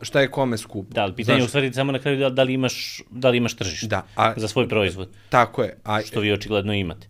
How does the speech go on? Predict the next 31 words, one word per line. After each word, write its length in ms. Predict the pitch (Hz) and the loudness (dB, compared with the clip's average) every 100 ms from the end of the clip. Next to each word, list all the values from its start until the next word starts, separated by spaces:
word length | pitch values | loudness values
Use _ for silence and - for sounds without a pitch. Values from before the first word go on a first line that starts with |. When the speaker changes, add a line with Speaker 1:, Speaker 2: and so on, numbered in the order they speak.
| - - | -10 0
Speaker 1:
Pa 200 | 156 156 | 0 0
ne, 460 | 175 185 190 185 | -4 -2 0 0
ali 340 | 127 139 139 131 131 | 2 2 0 0 -2
ako 180 | 131 147 | 0 2
želimo 380 | 143 147 156 | 2 2 0
da 120 | 139 131 | 0 0
gledamo 440 | 143 147 139 135 | 2 2 2 -2
neko 260 | 135 127 135 | -2 -4 -4
kako 260 | 127 - | -4 -4
mi 100 | 127 | -8
to 140 | 113 123 | -6 -6
neko 360 | 117 117 110 | -6 -4 -6
sprema 600 | 107 - 110 104 117 143 - - - - - - - | -6 -4 -2 -2 -2 -8 -12 -20 -20 -20 -20 -20 -10
i 220 | 123 123 | -4 0
ako 400 | 120 - 131 123 | 0 0 0 0
taj 220 | 120 135 131 | 2 2 2
neko, 420 | 131 139 127 120 - - - | 0 0 0 0 -8 -20 -8
e, 240 | 123 120 | -4 -2
svojim 320 | 113 143 135 139 | 0 0 2 2
imenom 300 | 135 131 127 | 2 0 0
i 60 | |
prezimenom 600 | 113 135 127 131 127 123 | 0 0 0 -2 -2 -4
stoji 340 | 104 143 131 120 | -4 2 2 2
iza 140 | 110 | -2
toga 420 | 107 117 104 98 - - - - | -2 -2 -2 -8 -10 -20 -20 -18
šta 220 | - 131 | -4 0
radi 260 | 120 117 113 | 2 0 -2
i 40 | |
kako 300 | 107 110 - | -2 -4 -2
radi 400 | 110 95 101 135 - - - - - - - - - - | -4 -4 -6 -10 -12 -20 -20 -20 -20 -20 -20 -20 -12 -2
i 760 | 123 123 127 127 127 127 | 0 2 0 -2 -2 -4